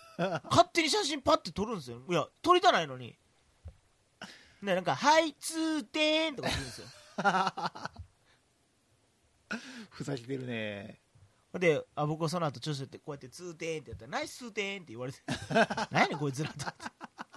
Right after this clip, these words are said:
Speaker 2: て。で、しかも言うんですよ、女の人が。「あの、今からこちらで写真撮っていただいて、お、
Speaker 1: うん。
Speaker 2: ええなって思ったら、後で買ってください」って言われて。
Speaker 1: うん。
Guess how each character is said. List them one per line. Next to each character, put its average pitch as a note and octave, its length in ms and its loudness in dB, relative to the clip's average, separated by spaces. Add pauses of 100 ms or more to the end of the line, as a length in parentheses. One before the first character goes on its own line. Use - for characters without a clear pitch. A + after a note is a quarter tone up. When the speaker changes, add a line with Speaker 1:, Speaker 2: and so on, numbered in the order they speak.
(500)
Speaker 2:
て。 F3+ 80 -6
で、 F3+ 80 4
し - 80 4
か B3+ 100 6
も G3+ 60 2
言 B3 100 4
う C#4 40 0
ん - 20 -2
で F3+ 60 -4
す C#3 60 -10
よ、 B2 200 -8
女 E3+ 260 -4
の D#3+ 60 -2
人 C#3+ 180 -6
が。 B2 220 -2 (440)
「あ G#3+ 120 0
の、 A3 80 -6
今 C#4+ 200 -4
か F4+ 120 2
ら C#4+ 80 4
こ A#3+ 120 -2
ち B3+ 120 -4
ら C4 80 4
で C4 60 4
写 F4+ 140 -2
真 E4+ 180 -8
撮 A#3 100 -8
っ G#3 60 -12
て - 120 -8
い A3+ 40 -6
た B3+ 120 -2
だ A#3 80 0
い F#3 100 -2
て、 F3+ 280 2
お、 E4+ 180 8
Speaker 1:
う - 20 -6
ん。 - 60 -18 (180)
Speaker 2:
え C4+ 160 8
え D4+ 40 4
な E4 260 12
っ - 80 -12
て - 160 -2
思 C#4+ 240 0
っ A3 80 -2
た A3 120 -2
ら、 E3 220 2 (640)
後 A3+ 180 0
で G3+ 60 -4
買 G#3+ 140 -4
っ - 20 -20
て - 80 -6
く G3 80 -4
だ G#3 80 2
さ D#3 180 -4
い」 G#2 40 -8
っ - 20 -10
て - 80 -18
言 A#2+ 80 -6
わ A2+ 60 -6
れ G2+ 40 -10
て。 - 80 -16
Speaker 1:
う - 20 -18
ん。 - 40 -20